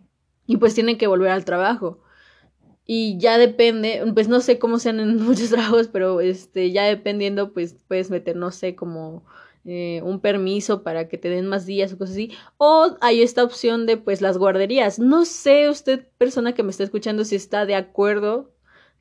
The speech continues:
que los bebés vayan a una guardería. Yo sí estoy de acuerdo. Yo, ¿por qué? Porque siento que los bebés, eh,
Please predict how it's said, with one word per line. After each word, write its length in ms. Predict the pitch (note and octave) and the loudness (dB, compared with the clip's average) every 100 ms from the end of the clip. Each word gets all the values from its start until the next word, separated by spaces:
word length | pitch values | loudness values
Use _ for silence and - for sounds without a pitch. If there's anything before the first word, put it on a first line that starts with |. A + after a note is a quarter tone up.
| F#3+ | -8
que 140 | - G#3 | -2 0
los 120 | G3+ | 2
bebés 240 | G3+ G3+ G3+ | 2 2 2
vayan 260 | G#3+ A3 | 2 0
a 340 | G#3 G3 F#3 - | 0 0 -2 -4
una 200 | G3 G3 | -4 -2
guardería. 460 | F#3+ F#3 F#3 G3 G3+ | 0 0 0 -2 -2
Yo 220 | A3 C#4+ | 0 2
sí 100 | E4 | 0
estoy 180 | D4 D4 | -4 0
de 80 | C4 | 0
acuerdo. 600 | B3 G3+ G3+ A#3+ - G#3 | 0 -2 2 2 2 -8
Yo, 1000 | F#3+ G#3 A3 A3 G#3+ G#3+ G#3+ G#3+ G#3+ G#3+ | -4 0 2 2 2 0 0 -2 -4 -4
¿por 180 | A3 A3 | -6 0
qué? 220 | C4+ C#4+ - - _ _ _ _ _ _ | 0 0 -4 -20 _ _ _ _ _ _
Porque 200 | C4+ C#4+ | 2 4
siento 260 | D#4 E4+ A4 | 4 2 2
que 120 | G#4 | 2
los 240 | D#4+ C4 | 4 4
bebés, 280 | A#3 A#3+ B3+ | 4 4 4
eh, 220 | D4+ D#4 | 2 2